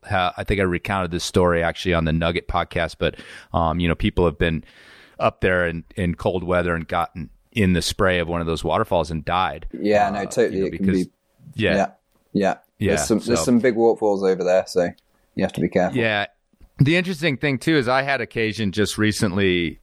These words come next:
Speaker 1: last week, actually, of reading, um, Leo's story from Rock and Ice about doing the Prophet, which is over in that zone. Um, and it,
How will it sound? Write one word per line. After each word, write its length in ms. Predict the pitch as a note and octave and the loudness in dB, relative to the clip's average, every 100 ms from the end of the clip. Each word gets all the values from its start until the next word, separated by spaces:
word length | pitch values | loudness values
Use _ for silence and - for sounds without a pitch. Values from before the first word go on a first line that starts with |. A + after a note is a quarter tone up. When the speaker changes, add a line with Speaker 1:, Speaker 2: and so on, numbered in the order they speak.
| - | -4
Speaker 1:
last 300 | G2 G2 - | -2 -2 -6
week, 220 | F2+ E2 | -6 -4
actually, 380 | F#2 E2+ - E2+ - | -4 -4 -8 -10 -6
of 160 | G2+ F2+ | -2 2
reading, 500 | G#2 G2 F#2 E2 - | 2 2 0 -2 -2
um, 280 | F#2 D#2+ E2+ | -2 0 0
Leo's 320 | G2 G2 F2+ | 0 0 -2
story 600 | - F#2+ F2+ F2 E2+ C#2 | -2 0 2 2 -2 -2
from 200 | - F#2 | -2 0
Rock 220 | F2+ E2 | 0 -2
and 100 | F2 | -2
Ice 240 | F2 E2+ F2 | -4 -4 -4
about 380 | E2 D#2+ - | -2 0 -2
doing 360 | - F2 E2+ D#2+ | 0 2 2 0
the 80 | D#2 | -2
Prophet, 600 | F2+ F2 - F2 - _ _ - - | 0 0 -2 -6 -8 _ _ -20 -4
which 220 | F2+ F2+ | -2 0
is 100 | F2 | 0
over 300 | G2 F2+ F2 | 0 2 0
in 100 | E2+ | 0
that 300 | E2+ D#2+ - | -2 -4 -4
zone. 500 | F#2 E2+ E2 D#2+ D2+ - | 0 2 2 0 -4 -6
Um, 520 | - D#2 - - - - | -4 -4 -2 -4 -6 -6
and 160 | A2 A2 | -2 -2
it, 160 | A2 | -2